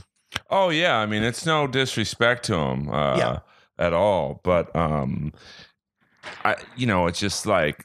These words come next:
Speaker 1: and I'm not saying I, I want every fight to be, you know, Bigfoot Silva, Mark Hunt,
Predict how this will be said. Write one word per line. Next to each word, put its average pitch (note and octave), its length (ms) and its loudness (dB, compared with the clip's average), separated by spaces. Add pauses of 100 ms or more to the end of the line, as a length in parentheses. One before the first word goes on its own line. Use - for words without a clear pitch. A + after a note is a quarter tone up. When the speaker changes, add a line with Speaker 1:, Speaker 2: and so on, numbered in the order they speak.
Speaker 1:
and B2 140 -2
I'm D#3 120 0
not D#3 180 0
saying B2 200 0
I, G#2 180 2
I F#2+ 180 0
want F#2 360 0
every F#2+ 580 2
fight F#2+ 380 0
to - 100 -6
be, D#2+ 260 2
you E2 120 -2
know, D2 140 0
Bigfoot E2+ 520 -2
Silva, E2+ 380 0
Mark D#2+ 340 0
Hunt, E2 360 0